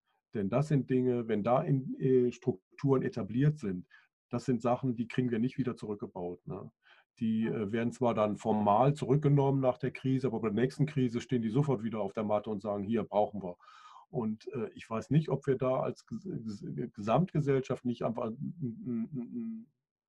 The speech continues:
'ne rote Linie ziehen müssten und sagen müssten, „Nee, also wenn wir da zwischen Freiheit und Gesundheit wählen wollen, dann wählen wir lieber die Freiheit.“ Also ich glaub, das ist eine,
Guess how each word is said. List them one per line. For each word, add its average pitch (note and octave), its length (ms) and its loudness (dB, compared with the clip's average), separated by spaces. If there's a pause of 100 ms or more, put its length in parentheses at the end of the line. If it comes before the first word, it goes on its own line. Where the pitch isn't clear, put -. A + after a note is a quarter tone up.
(120)
'ne A#2+ 80 -2
rote A#2+ 280 2
Linie C3 360 6
ziehen C3 320 0
müssten A#2+ 580 -2 (360)
und G2+ 140 -8
sagen A2 240 0
müssten, A#2 360 -4
„Nee, B2+ 340 2 (300)
also A2 580 -2
wenn A#2+ 260 0
wir A#2 100 2
da A#2+ 320 6
zwischen D3+ 280 -4
Freiheit D#3 440 6
und A#2 100 0
Gesundheit A#2+ 580 4
wählen B2+ 380 2
wollen, B2 280 4
dann C#3+ 160 2
wählen B2 160 2
wir A2+ 100 -2
lieber A2 200 -2
die G2+ 100 -8
Freiheit.“ F#2+ 580 -10
Also G#2 140 -10
ich F#2+ 100 -12
glaub, A#2 220 -2
das - 180 -4
ist - 220 -4
eine, A#2+ 260 2